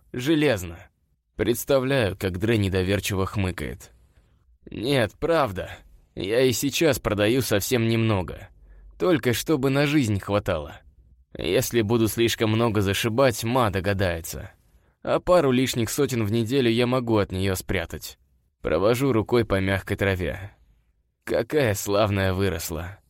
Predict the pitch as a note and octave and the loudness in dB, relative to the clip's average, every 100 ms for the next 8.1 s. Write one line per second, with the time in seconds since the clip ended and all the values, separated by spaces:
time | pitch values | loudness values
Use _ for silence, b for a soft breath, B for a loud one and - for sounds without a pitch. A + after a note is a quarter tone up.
0 | _ _ _ _ _ _ - - B2+ A#2+ | _ _ _ _ _ _ -2 0 2 0
1 | - A2+ A2+ C3+ B2 G#2+ A#2 C3+ B2+ G#2+ | 0 0 2 0 0 0 0 2 2 0
2 | A2+ G#2+ A#2 A#2 A2+ B2+ B2 A2 - - | -2 -2 0 0 0 0 2 0 -2 -10
3 | - - _ _ _ _ _ - D#3+ D#3+ | -16 -20 _ _ _ _ _ -4 -2 0
4 | G#3 B2+ F#2 F2+ - D3 B2+ G2 F#2 F2+ | 0 2 0 -2 -2 -2 0 -2 -2 -2
5 | E2 D#2 E2 - _ - - - D3+ E3+ | -2 -6 -8 -16 _ -20 -20 -8 -2 0
6 | - - G#2+ A2+ B2+ G2 F#2+ F#2+ G#2+ A2+ | 0 0 0 2 2 0 -2 0 0 0
7 | G#2+ G2+ G2+ G#2 G#2+ - F#2+ - C2 G2+ | 0 0 0 0 -2 -2 -4 -4 -10 -12